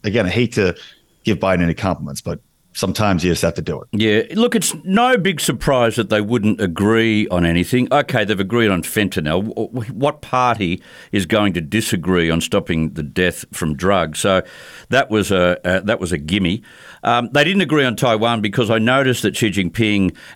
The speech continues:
Speaker 2: and their release said that they have reaffirmed their position about re-, reunification and said that it will be um, something that can't be stopped. So they're standing their ground on Taiwan as well.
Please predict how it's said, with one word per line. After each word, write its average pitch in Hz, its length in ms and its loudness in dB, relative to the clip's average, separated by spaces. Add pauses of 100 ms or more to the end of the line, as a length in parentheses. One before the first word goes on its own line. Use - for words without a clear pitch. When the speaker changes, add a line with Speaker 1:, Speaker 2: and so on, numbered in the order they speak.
Speaker 2:
and 98 360 0
their 131 360 2
release 90 680 -2 (120)
said 104 500 0
that 190 180 0
they 104 240 2
have 90 200 -2
reaffirmed 98 640 2
their 90 80 2
position 90 480 0
about 82 260 0
re-, 87 240 0
reunification 90 960 0
and 82 120 -2
said 87 240 -2
that 85 100 -2
it 85 140 -4
will 85 160 0
be 85 360 0 (420)
um, 80 460 0
something 87 380 -2
that 80 140 -6
can't 95 360 -4
be 113 100 -6
stopped. - 600 -4
So 92 280 0
they're 107 220 2
standing 92 520 0
their 101 280 2
ground 87 460 0
on 82 180 0
Taiwan 82 640 0
as 78 300 -4
well. 82 480 0